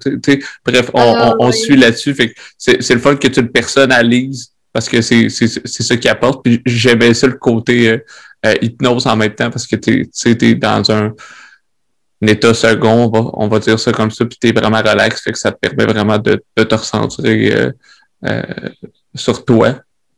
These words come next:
Speaker 1: Puis, euh,
Speaker 2: Moi,
Speaker 1: ça, je trouve
Speaker 2: je
Speaker 1: ça, je trouve ça
Speaker 2: ouais,
Speaker 1: bien.
Speaker 2: puis je laisse vraiment au choix de la personne. Tu sais, si, euh, je le demande avant, est-ce que tu veux une guidance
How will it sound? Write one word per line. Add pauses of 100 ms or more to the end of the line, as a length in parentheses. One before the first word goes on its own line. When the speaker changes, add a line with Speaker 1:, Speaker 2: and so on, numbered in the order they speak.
(160)
Speaker 1:
Puis,
euh, (180)
Speaker 2:
Moi,
Speaker 1:
ça,
je
trouve
Speaker 2:
je
Speaker 1:
ça, (720)
je
trouve
ça
Speaker 2:
ouais,
Speaker 1:
bien.
Speaker 2:
puis
je
laisse
vraiment
au
choix
de
la
personne.
Tu
sais,
si,
euh, (580)
je
le
demande
avant,
est-ce
que
tu
veux
une
guidance